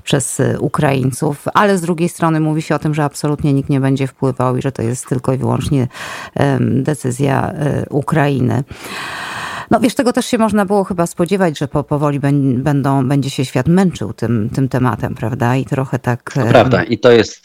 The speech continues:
Speaker 2: działa na niekorzyść Ukrainy. To znaczy, ja bym tutaj nie przeceniał utraty Siewierodoniecka. E, to nie było aż tak ważne dla Ukrainy ze względu strategicznego. Oczywiście każda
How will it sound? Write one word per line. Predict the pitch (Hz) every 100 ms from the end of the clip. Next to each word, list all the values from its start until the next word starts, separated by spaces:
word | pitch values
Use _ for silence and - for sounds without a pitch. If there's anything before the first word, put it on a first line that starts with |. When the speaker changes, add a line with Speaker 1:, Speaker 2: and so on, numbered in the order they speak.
| _ 113
Speaker 2:
działa | 110 110
na | 107
niekorzyść | 104 98 101 95
Ukrainy. | 107 113 104 92
To | -
znaczy, | 113 147
ja |
bym | 156 151
tutaj | 151 147
nie | 147
przeceniał | 139 127 170 147 104 101
utraty | 104 - 117 107
Siewierodoniecka. | - 104 104 101 110 107 - - 76 - -
E, | 95 92 92
to | -
nie | 117 120
było | 117 139 123
aż | 110 -
tak | - 127 -
ważne | 101 127 131 110 90 98 98 113 - -
dla | 92 104
Ukrainy | 104 110 120 104 98 101
ze | 98
względu | 95 104 101
strategicznego. | - 107 107 92 - 98 104
Oczywiście | 110 107 113
każda | - 120 101 95 92